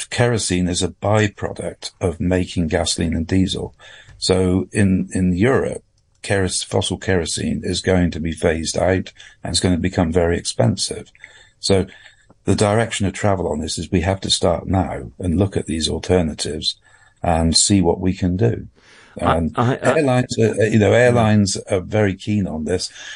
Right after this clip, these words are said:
Speaker 1: and so are the plane manufacturers. Boeing and, and Airbus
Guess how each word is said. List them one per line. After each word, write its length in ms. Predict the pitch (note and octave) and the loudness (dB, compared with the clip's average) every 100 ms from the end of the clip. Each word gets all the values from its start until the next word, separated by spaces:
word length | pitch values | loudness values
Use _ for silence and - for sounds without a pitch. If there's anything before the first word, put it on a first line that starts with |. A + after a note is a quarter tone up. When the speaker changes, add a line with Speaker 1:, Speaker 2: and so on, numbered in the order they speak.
| - | -6
Speaker 1:
and 240 | G2+ G#2 G2 | 0 2 2
so 280 | - C3 | 4 6
are 20 | A#2 | 4
the 160 | G#2 - _ | 2 -4 _
plane 320 | - A#2+ C3 | 0 2 4
manufacturers. 760 | G2 D2 C#2 - D2+ - D2+ - | 4 0 -8 -10 -10 -6 -8 -2
Boeing 520 | G#2+ A2+ G#2+ F#2+ F2+ | 2 4 4 2 2
and, 240 | F2+ D#2 - - - _ - | -2 -4 -10 -20 -20 _ -6
and 120 | F2 | 0
Airbus 840 | F2+ A2 G#2 E2 - F2 - - | 4 4 4 0 -4 -2 -2 -4